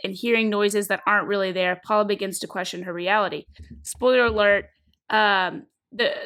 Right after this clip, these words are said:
the wife finally does escape her torture, or husband, and she redeems herself in an epic scene where her husband is tied up.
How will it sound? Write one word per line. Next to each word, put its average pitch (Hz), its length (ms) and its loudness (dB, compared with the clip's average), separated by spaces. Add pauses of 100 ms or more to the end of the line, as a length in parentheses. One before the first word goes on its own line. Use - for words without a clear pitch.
the 240 120 2
wife 226 260 0
finally 226 360 0
does 214 220 0
escape 214 460 -2 (320)
her 233 160 -4
torture, 208 720 -2
or 190 400 -2 (240)
husband, 185 480 -4 (580)
and 233 160 0
she 247 100 0
redeems 247 380 2
herself 226 480 2
in 208 80 -4
an 208 120 -2
epic 220 280 0
scene 220 260 -2
where 202 180 2
her 202 80 0
husband 214 340 -2
is 196 100 -6
tied 202 300 -2
up. - 160 -4